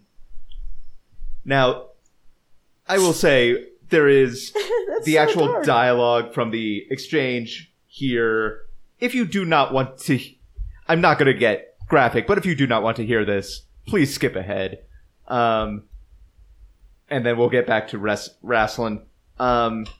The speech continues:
Speaker 1: he basically interrogates his wife,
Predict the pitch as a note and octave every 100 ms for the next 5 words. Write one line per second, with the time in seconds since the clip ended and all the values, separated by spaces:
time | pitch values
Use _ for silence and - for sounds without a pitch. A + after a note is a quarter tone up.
0 | _ - _ _ _ - - - - D3+
1 | B2+ C3+ - - - F3 F3 D3 C#3+ B2+
2 | - C3+ C#3 C#3+ C3 A2 G#2+ G#2 - -
3 | - - G#2 G#2+ G2+ G2+